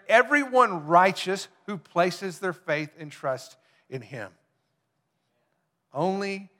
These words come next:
his sacrifice is sufficient to forgive our sins. This is the gift of God's justice. It is the means by which we are rescued from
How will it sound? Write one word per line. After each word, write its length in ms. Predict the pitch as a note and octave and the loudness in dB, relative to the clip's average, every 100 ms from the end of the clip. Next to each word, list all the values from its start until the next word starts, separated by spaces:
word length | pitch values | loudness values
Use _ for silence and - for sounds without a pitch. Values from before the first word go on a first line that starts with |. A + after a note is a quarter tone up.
| _ _ _ | _ _ _
his 220 | - E3 | -12 -10
sacrifice 920 | - D#3 C3+ - - G#2 F#2+ - - - _ _ _ _ _ _ _ _ _ | -6 -6 -6 -10 -20 -20 -20 -20 -20 -20 _ _ _ _ _ _ _ _ _
is 100 | D#3 | -14
sufficient 680 | - C#3 - E3+ D3+ C3 G#2 _ _ _ _ _ _ _ _ - | -14 -16 -8 -6 -6 -10 -16 _ _ _ _ _ _ _ _ -18
to 80 | |
forgive 340 | C3+ B2+ C3+ A#2+ | -14 -10 -6 -2
our 140 | A2 | -4
sins. 640 | - A#2 E2+ _ - - _ _ _ _ _ _ _ _ _ _ _ _ _ G2+ G#2 | -4 -18 -20 _ -20 -20 _ _ _ _ _ _ _ _ _ _ _ _ _ _ -6
This 540 | E3 C3+ A#2+ - - _ _ _ _ _ _ - | -4 -4 -8 -18 -20 _ _ _ _ _ _ -18
is 140 | C3 | -18
the 120 | A#2 | -16
gift 560 | A#2+ D3 C#3 G#2+ _ _ _ _ _ _ _ _ | -14 -8 -8 -10 _ _ _ _ _ _ _ _
of 140 | A#2+ A#2+ | -18 -10
God's 320 | C3+ C#3+ - | -8 -8 -8
justice. 720 | F#3+ F3 - - - - - _ _ _ _ _ _ _ _ _ _ | -8 -8 -10 -16 -20 -20 -20 _ _ _ _ _ _ _ _ _ _
It 140 | D#3+ F3+ | -2 -2
is 140 | C#3+ | -2
the 100 | F3 | -4
means 480 | E3+ G3+ A3 F#3+ C#3+ | -2 -2 -2 -4 2
by 200 | E3+ E3+ | 6 6
which 260 | F#3 F3+ | 4 0
we 160 | G3+ G3 | -2 6
are 180 | F#3 F3+ | 8 8
rescued 800 | D3+ D3+ F#3+ A3 - - F3+ F#3+ | 2 6 6 6 0 -6 -6 -6
from 380 | - F3 F3 | 0 2 2